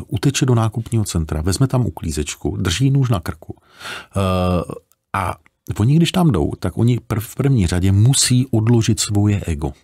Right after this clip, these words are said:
No a oni se přepnou do vyjednávacího módu. V druhé řadě nemají žádné předsudky. Pro ně to není darebák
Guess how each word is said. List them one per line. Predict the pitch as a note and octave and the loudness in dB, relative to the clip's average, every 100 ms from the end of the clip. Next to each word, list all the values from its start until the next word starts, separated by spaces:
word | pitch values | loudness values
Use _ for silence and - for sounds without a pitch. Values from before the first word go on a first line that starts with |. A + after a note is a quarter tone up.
| _ _ _ _ _ _ _ _ _ _ _ _ _ - | _ _ _ _ _ _ _ _ _ _ _ _ _ -6
No | |
a | D2 | -4
oni | A#2+ B2 | 0 0
se | - | 0
přepnou | - G2 A2+ | -4 -2 0
do | G2 | 2
vyjednávacího | E2+ E2+ F#2 F2+ F2 - F2 | 2 2 0 0 -2 -4 -2
módu. | D#2+ D2 - E2+ _ - - - - - | -2 -2 -6 -10 _ -20 -16 -16 -20 -14
V | - | -6
druhé | E2+ C3+ E3 | 0 4 4
řadě | B2 F2+ D#2+ D2+ A#2+ - _ - | 2 0 0 0 -2 -8 _ -4
nemají | A2 A#2 B2 | 0 2 2
žádné | G#2+ G2 G2+ | 0 0 -2
předsudky. | F2+ E2+ - F#2+ - D#2+ - _ | -2 -6 -6 -10 -8 -10 -10 _
Pro | - C3 | -2 2
ně | C3 | 2
to | B2+ | 2
není | G#2+ G#2 F2 D#2+ D#2+ - | 2 2 2 0 -2 -4
darebák | E2+ E2 C#2+ D2 | -2 -2 -2 -6